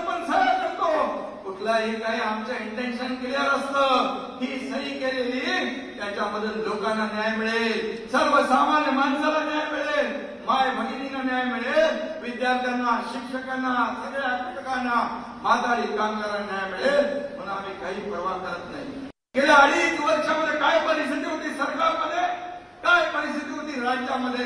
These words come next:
सगळे आपले आशा बसले होते. आम्ही आल्या आल्या गणपती उत्सव, गोविंद उत्सव, नवरात्र उत्सव धूमधडाक्यात झाला ना, या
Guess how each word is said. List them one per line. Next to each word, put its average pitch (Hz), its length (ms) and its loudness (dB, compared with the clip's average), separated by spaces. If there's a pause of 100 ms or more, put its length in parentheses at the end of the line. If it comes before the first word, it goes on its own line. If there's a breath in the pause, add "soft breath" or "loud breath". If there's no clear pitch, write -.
(400)
सगळे 311 240 0
आपले 311 280 2
आशा 294 280 0
बसले 294 320 0
होते. 302 420 -2 (400)
आम्ही 196 200 -2 (140)
आल्या 190 180 -2
आल्या 196 360 2 (640)
गणपती 262 440 0
उत्सव, 269 460 4
गोविंद 285 340 2
उत्सव, 285 540 4
नवरात्र 302 480 0
उत्सव 294 420 0
धूमधडाक्यात 277 720 -4
झाला 330 220 2
ना, 359 180 2 (800)
या 226 160 8